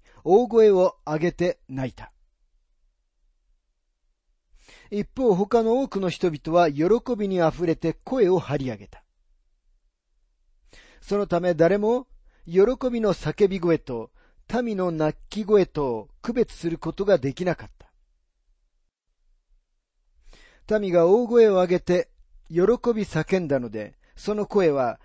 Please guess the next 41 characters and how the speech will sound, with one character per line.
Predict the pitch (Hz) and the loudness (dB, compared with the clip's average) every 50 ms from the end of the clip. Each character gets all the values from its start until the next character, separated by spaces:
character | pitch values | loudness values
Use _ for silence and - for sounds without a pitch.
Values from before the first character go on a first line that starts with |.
| _ _ - | _ _ -8
遠 | - 190 233 254 247 | -4 -2 -2 -2 -2
い | 226 | -4
と | - - 202 - | -6 -6 -8 -4
こ | - 196 | -2 -2
ろ | 190 190 | -2 0
ま | 185 185 180 | -2 0 0
で | 214 214 | 0 -2
聞 | - - - | -2 -6 -12
こ | - 143 123 | -12 -12 -10
え | 107 | -10
た。 | - - - _ _ _ _ _ _ _ _ _ _ _ _ _ _ _ _ _ _ _ _ _ _ _ _ _ _ _ _ _ _ _ _ _ _ _ _ _ _ _ _ _ _ _ _ _ _ _ _ _ _ _ _ _ _ _ _ _ _ _ _ _ _ _ _ - - - - - - _ _ _ - | -14 -20 -20 _ _ _ _ _ _ _ _ _ _ _ _ _ _ _ _ _ _ _ _ _ _ _ _ _ _ _ _ _ _ _ _ _ _ _ _ _ _ _ _ _ _ _ _ _ _ _ _ _ _ _ _ _ _ _ _ _ _ _ _ _ _ _ _ -20 -20 -20 -20 -20 -20 _ _ _ -2
ご | 185 208 | 0 0
覧 | 202 208 202 | 0 2 0
の | 202 196 | 0 0
よ | 190 175 | 0 0
う | 156 | 0
に、 | 139 131 120 110 - _ _ | -2 -6 -8 -10 -12 _ _
喜 | - 170 185 202 - 180 - - 247 | -2 0 2 2 2 2 0 -2 -2
び | 226 233 220 | -2 -2 -2
の | 214 185 | -2 -4
叫 | - - - 151 - - 220 220 | -4 -4 -8 -8 -4 -2 -2 -2
び | 196 214 208 | -2 -4 -4
の | 208 185 - | -4 -6 -6
た | - - 165 170 | -6 -8 -2 0
だ | 208 202 196 | 2 2 2
中 | 202 190 - - 160 143 | 2 0 0 0 -4 -4
に、 | 143 143 165 190 - _ _ _ _ _ _ | -4 -6 -8 -10 -12 _ _ _ _ _ _
も | 170 180 196 233 262 262 | -8 -4 -2 -2 -2 -2
う | 233 | -4
一 | 226 196 - - - | -6 -8 -10 -12 -10
種 | - 220 196 | -8 -6 -4
類 | 196 190 190 | -4 -2 -2
の | 202 196 | -2 -4
声 | - - - 226 214 196 175 | -4 -4 0 2 2 2 4
が | 185 196 185 | 4 2 2
聞 | - - - | 0 -6 -8
こ | - 156 139 | -6 -6 -6
え | |
ま | 110 98 95 | -6 -8 -14
し | - | -20
た。 | - - - | -20 -20 -20